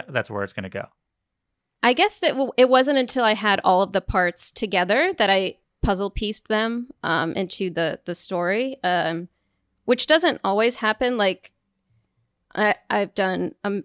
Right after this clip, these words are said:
Speaker 2: million stories that didn't actually have this sort of semi <laughs>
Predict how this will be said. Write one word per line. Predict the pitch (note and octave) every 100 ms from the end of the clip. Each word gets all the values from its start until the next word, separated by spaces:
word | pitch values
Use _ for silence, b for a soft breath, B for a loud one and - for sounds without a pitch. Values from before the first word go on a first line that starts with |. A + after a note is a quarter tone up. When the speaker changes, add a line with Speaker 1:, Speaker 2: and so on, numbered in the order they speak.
| -
Speaker 2:
million | G#3 G3 F#3+ F#3+
stories | F#3 - F#3 F#3+ F#3+
that | F3+ E3+
didn't | F#3 F#3+
actually | - D#3+ - - A3
have | A3 A3 G#3 A#3 B3+ - _ _ _ _ -
this | G#3 - - _ _ _ _ _
sort | - - G#3+
of | G#3 F#3+ _ -
semi | - G3+ G3+ G#3 G#3+ G#3+ _ _ _ _
<laughs> | B3+ - - D4+